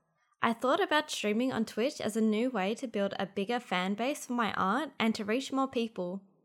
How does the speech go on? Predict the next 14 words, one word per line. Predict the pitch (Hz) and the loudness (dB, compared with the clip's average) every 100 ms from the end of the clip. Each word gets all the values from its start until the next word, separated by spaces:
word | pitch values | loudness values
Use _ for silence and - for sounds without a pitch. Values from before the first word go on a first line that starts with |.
| _ _ _ - | _ _ _ 2
Little | 262 370 | 4 4
did | 370 427 | 4 4
I | 370 | 6
know, | 226 190 190 269 294 254 | 6 4 2 0 -2 -4
Twitch | - 269 359 | -2 -2 -2
is | 370 | -2
probably | 339 349 359 359 | 0 0 0 -2
the | - | -4
hardest | 220 - 220 254 254 - | -4 2 2 2 -2 -2
way | 214 247 294 - | 0 0 -2 -4
to | 220 | -2
reach | 214 208 214 | -2 -2 -4
new | 190 | 0
people. | 202 - - 202 | -2 -2 -6 -6